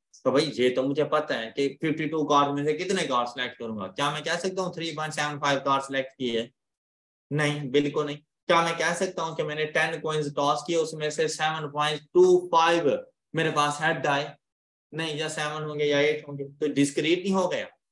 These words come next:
तो जब यहाँ पर आओ, तो आपने identify करना होता है कि events कौन सा है, Dependent है या इंडिपेंडेंट है। अगर हमारे पास dependent events हों, तो हमेशा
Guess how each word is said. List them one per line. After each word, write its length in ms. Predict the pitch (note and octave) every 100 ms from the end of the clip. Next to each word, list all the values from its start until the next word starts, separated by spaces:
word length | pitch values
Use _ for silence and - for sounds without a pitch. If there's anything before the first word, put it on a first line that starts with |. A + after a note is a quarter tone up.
| _ _ _ -
तो 100 | C#3+
जब 280 | - C3+ B2
यहाँ 220 | B2+ D3
पर 200 | D3 C#3+
आओ, 260 | C3 C3+ C3+
तो 80 |
आपने 300 | B2+ B2+ C3
identify 640 | B2 A2+ A#2+ C3 C#3+ C3+ B2
करना 280 | A#2 A#2
होता 260 | A2+ A2+ A#2
है 60 | A#2
कि 120 | C3+
events 460 | C3 C#3+ C#3+ B2
कौन 260 | - G2 F2
सा 180 | - E2+
है, 100 | E2+ _ _ _ _ _ _ _ - A#2
Dependent 580 | B2 B2 C#3+ D3 D3
है 280 | C#3+ C#3+ C#3
या 360 | C3 C3 A#2+ - _ _ -
इंडिपेंडेंट 560 | D3+ D3 B2+ - F#2 F#2
है। 200 | F2+ - _ _ _
अगर 280 | C3+ D3 F3+
हमारे 340 | D3+ C#3 C#3+ C#3+
पास 340 | C#3+ D3 D3
dependent 800 | B2 A#2+ A2 C3 C#3+ D#3 E3 C#3+
events 440 | B2+ B2 B2 -
हों, 380 | A2+ B2 D3+ - _ _ -
तो 60 |
हमेशा 1200 | C#3+ C#3 C3+ C3+ D#3 D#3+ - - D3+ D#3+ D#3 D3+